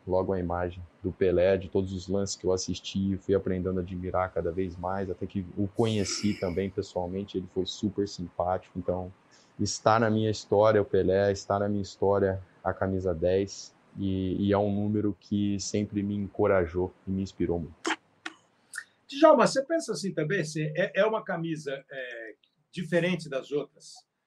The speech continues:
Speaker 2: por ter sido usada por ele? Ela ainda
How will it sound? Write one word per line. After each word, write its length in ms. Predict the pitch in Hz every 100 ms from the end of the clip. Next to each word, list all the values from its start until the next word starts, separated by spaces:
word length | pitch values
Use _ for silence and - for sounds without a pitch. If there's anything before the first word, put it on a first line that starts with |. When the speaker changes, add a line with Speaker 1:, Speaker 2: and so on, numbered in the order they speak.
| _ _ _
Speaker 2:
por 140 | 156 151
ter 120 | 151
sido 300 | 156 165 147
usada 340 | 120 143 120
por 180 | - 123
ele? 320 | 147 131 104 - _ _ _ -
Ela 240 | 202 202
ainda 260 | 202 220